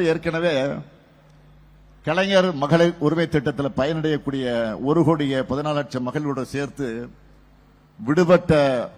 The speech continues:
மகளிருக்கும் மாதம் ஆயிரம் ரூபாய் உரிமை தொகையை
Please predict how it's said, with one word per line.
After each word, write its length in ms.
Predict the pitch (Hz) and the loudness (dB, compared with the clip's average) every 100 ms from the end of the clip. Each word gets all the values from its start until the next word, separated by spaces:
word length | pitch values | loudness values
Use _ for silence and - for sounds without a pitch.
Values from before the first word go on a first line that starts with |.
| - - 107 | -20 -12 -2
மகளிருக்கும் 640 | 135 160 165 165 165 185 156 131 | 0 2 2 2 2 0 2 4
மாதம் 320 | 156 160 143 101 135 | 4 4 0 -2 2
ஆயிரம் 280 | 160 156 147 | 4 4 4
ரூபாய் 280 | 139 131 113 131 | 6 4 4 2
உரிமை 220 | 151 165 - | 4 2 2
தொகையை 240 | 117 147 | 0 0